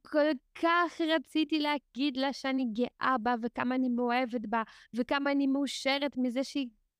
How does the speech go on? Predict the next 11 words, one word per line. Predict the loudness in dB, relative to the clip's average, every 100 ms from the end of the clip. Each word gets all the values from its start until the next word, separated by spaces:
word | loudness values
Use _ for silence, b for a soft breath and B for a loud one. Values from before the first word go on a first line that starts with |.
| _
גדלה | -2 0 2 0 0
כל | 0 0 0
כך | -2 -2 -2
יפה, | -4 -4 _ _ -2 -2 -4
ואיפה | -8 -10 -18 -20 -20 _ 2 2 4 4
התינוקת | 4 2 2 4 4 2 2 -4
שלי, | -2 -4
וואו. | -4 -6 0 2 2 -4 -12 _ _ _ _ _ _ _ _ -4
אבל, | -2 2 0 0 -2 b b b
<laughs> | b _ _ 2
אבל, | 2 4 2 2